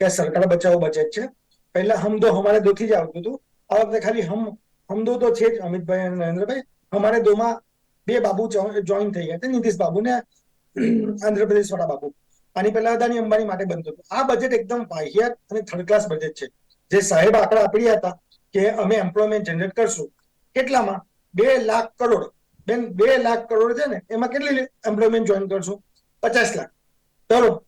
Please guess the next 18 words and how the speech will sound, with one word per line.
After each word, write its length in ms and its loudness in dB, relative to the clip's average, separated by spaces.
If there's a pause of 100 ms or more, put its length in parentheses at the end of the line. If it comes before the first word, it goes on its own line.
(100)
તમે, 160 2
તમારી 280 4
તો 180 4
એમ 200 6
નથી, 240 2
બે 260 0
કરોડ, 560 0
અ, 380 -4
એ 120 6
નથી 260 -2
કે 80 -12
તમે 220 -2
બે 60 4
કરોડ 200 2
લોકોને 340 -2
રોજગાર 300 -2
આપશો 280 -2
વર્ષે. 280 -6